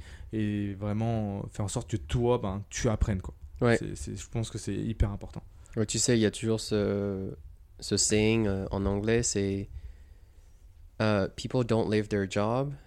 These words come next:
Speaker 2: they leave their manager. »
Speaker 1: Ouais.
Speaker 2: Quelque chose comme ça. Et, et je trouve que ça a vraiment résonné avec moi quand je l'avais vu parce que c'est vrai que le, pour moi, le, le manager, c'est,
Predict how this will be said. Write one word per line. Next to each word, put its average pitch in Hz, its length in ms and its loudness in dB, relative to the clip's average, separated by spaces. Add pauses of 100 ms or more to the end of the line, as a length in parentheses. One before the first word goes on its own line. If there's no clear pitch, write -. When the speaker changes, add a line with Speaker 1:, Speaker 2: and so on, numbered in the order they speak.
(100)
Speaker 2:
they 104 100 2
leave 101 180 0
their 104 180 2
manager. » 123 520 0 (120)
Speaker 1:
Ouais. 113 240 -2
Speaker 2:
Quelque 110 140 -4
chose 117 160 -2
comme 120 140 2
ça. 160 360 2
Et, 101 340 0
et 98 60 0
je - 60 -6
trouve 131 160 -4
que - 40 -4
ça 104 80 2
a 101 40 4
vraiment 104 240 2
résonné 110 240 0
avec 107 160 0
moi 117 120 2
quand 110 100 0
je 95 80 -4
l'avais 98 160 0
vu 113 180 -2
parce 113 200 -2
que 95 320 -4
c'est 101 160 -4
vrai 110 140 0
que 101 120 -6
le, 95 360 -4
pour 101 140 -2
moi, 113 200 4
le, 98 180 0
le 98 120 0
manager, 104 500 2
c'est, 98 320 -4